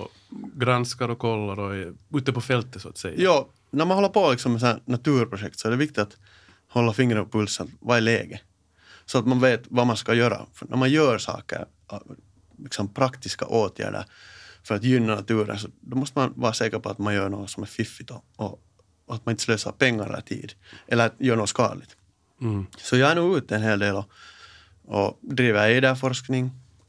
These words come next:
Speaker 2: och, men jag är också ute och, och bedriver det här främmande rovdjursbekämpningen.
Speaker 1: Nå, hur mår Östersjön enligt din kunskap, vetskap?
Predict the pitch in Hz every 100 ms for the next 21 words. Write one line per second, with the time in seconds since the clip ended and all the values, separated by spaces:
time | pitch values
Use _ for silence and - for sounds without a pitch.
0 | _ - 123 113 120 117 120 - 131 117
1 | 98 98 107 _ - 101 - _ _ _
2 | _ _ _ 120 110 117 - - 101 95
3 | - _ - _ _ - 127 120 107 104
4 | 107 104 113 110 - - - 110 - 107
5 | 98 - - 110 _ _ _ _ _ _
6 | - - - - - - - - 185 208
7 | - _ _ _ _ - 226 220 143 147
8 | 180 92 - - - - - 117 - 98
9 | 90 98 87 - - - 92 78 - -
10 | - _ _ _ _ - 123 101 - -
11 | 95 - 87 - - - 95 - - -